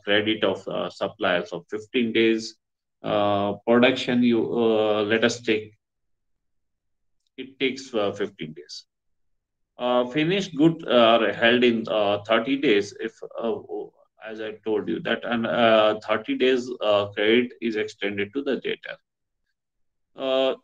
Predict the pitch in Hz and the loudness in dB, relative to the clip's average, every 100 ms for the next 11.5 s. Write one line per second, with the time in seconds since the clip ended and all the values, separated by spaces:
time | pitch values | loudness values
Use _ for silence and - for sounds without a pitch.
0 | - 151 151 175 180 202 190 - 143 139 | 2 2 6 4 6 4 4 4 4 6
1 | 123 143 143 - 123 139 135 139 131 113 | 6 2 0 -2 2 4 4 2 0 2
2 | 110 110 104 117 117 101 - 123 117 117 | 0 2 2 0 0 -6 -2 -2 0 -2
3 | 110 110 98 101 95 85 - _ _ _ | -2 -6 -4 -2 -2 -4 -14 _ _ _
4 | - 113 110 107 _ 110 113 117 110 - | -16 -8 -8 -8 _ -2 0 0 -4 -4
5 | 117 120 139 127 - 110 107 107 107 - | -4 -2 -2 -2 -2 0 2 2 0 -6
6 | 110 - - _ - - - 127 - - | -8 -10 -18 _ -12 -12 -8 -8 -8 -18
7 | 117 113 110 107 107 117 120 - _ _ | -14 -12 -10 -10 -8 -10 -12 -20 _ _
8 | 104 98 92 95 95 98 98 98 - - | -8 -6 -4 -6 -6 -8 -10 -14 -12 -12
9 | - 113 - _ - - 104 - 113 110 | -10 -12 -12 _ -18 -16 -16 -10 -8 -4
10 | 110 107 110 110 - 101 - 110 107 101 | -4 -4 -10 -12 -10 -12 -8 -8 -6 -6
11 | 95 98 - 101 101 | -4 -4 -4 -6 -10